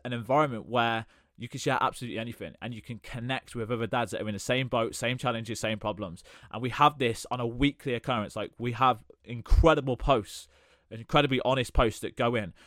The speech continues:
from guys that have, um, faced some sort of challenge or suffering, uh, mentally, and they, they share it into the group. And the level of support and impact it has on,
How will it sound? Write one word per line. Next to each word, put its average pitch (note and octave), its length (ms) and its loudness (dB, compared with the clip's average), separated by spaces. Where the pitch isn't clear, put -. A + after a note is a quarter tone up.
from G#2+ 160 -16
guys A#2+ 320 2
that - 120 -2
have, G#2+ 220 -8
um, A2 500 -2
faced C3+ 320 2
some B2+ 120 -8
sort - 220 -4
of - 40 -18
challenge A2 320 -2
or G2+ 120 -6
suffering, B2 540 0
uh, G#2+ 160 -4
mentally, A#2+ 600 -2
and B2 140 -6
they, B2 120 -2
they A#2+ 160 -4
share D3 280 0
it - 80 -2
into B2+ 160 -8
the A#2 80 -4
group. - 320 0
And B2+ 400 -2
the B2 180 -10
level D3 440 2
of C3 80 -2
support - 480 2
and A#2 140 -10
impact D3 420 0
it - 60 -6
has A2+ 560 2
on, A2+ 320 -6